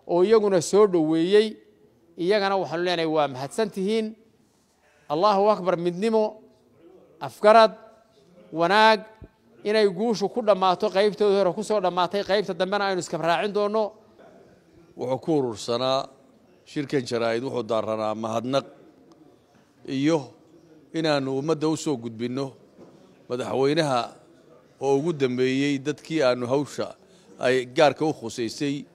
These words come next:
Speaker 2: qodobadii aanu, eh, soo jeedinay, ee aanu soo saarray, oo aqbalay xilli dhoweyd,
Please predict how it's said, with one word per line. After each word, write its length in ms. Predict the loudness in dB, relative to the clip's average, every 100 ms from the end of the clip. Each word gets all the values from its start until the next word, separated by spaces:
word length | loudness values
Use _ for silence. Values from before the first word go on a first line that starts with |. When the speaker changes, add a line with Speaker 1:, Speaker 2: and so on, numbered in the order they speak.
| _ _ _ _ _ -8
Speaker 2:
qodobadii 520 | -2 0 0 0 2
aanu, 380 | 2 0 -2 -8 -12 _ _ _ -4
eh, 220 | -2 -2
soo 200 | -2 -4
jeedinay, 640 | -2 -4 -4 -4 -6 -6 -6
ee 80 | -4
aanu 200 | -4 -4 -10 -16 -12
soo 220 | -6 -4
saarray, 460 | -2 -2 -2 -4 -4 -14 -20 -20 -20 _ _ _ _ _ 2
oo 120 | 4
aqbalay 640 | 2 0 0 2 4 2 -4 -14 -20 -10
xilli 320 | -4 -2 -2 -2
dhoweyd, 460 | -2 0 0 -2